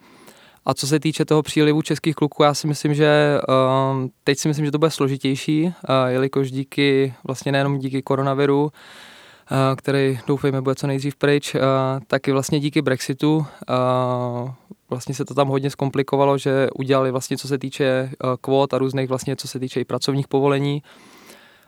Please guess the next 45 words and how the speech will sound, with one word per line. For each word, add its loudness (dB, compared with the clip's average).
eh, 2
tak -2
udělali 2
kvóty 2
vlastně -2
na 0
fotbalisty, -2
myslím, -2
že 0
jsme -6
se -6
o 2
tom -4
s -12
Karlem -2
bavili, 2
eh, 0
a 4
že -6
nějak 2
se -6
přesně -6
musí -4
schvalovat, 2
eh, 4
vlastně -2
anglická 0
asociace, -2
i -2
když 0
vás, 2
vás 2
ten -2
klub -2
chce, 0
tak, -4
eh, 4
ta 4
anglická 0
asociace -6
vás -6
musí -6
schválit, -2
jestli -8
jste -4